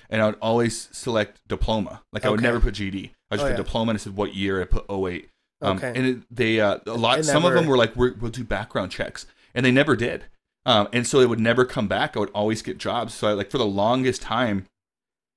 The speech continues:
Speaker 1: I was like, "I'm just not gonna, like, get it ever."
Speaker 2: Yeah, yeah.
Speaker 1: And then, um, when I went to get the job that I work at now,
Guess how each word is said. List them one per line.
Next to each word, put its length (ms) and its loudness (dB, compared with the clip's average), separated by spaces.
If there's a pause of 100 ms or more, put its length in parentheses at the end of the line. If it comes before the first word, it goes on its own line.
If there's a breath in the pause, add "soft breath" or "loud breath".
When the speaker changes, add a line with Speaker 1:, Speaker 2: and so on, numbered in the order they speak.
(220)
Speaker 1:
I 60 -6
was 120 2
like, 100 -2
"I'm 100 0
just 200 -8
not 180 -2
gonna, 160 -4
like, 180 -10
get 140 -4
it 120 -10
ever." 300 -8 (160)
Speaker 2:
Yeah, 240 -4
yeah. 240 -6
Speaker 1:
And 160 0
then, 160 4
um, 300 2
when 100 2
I 60 2
went 200 -2
to 60 -12
get 120 -12
the 60 -10
job 280 -2
that 100 -2
I 40 -4
work 240 -4
at 140 -6
now, 440 -2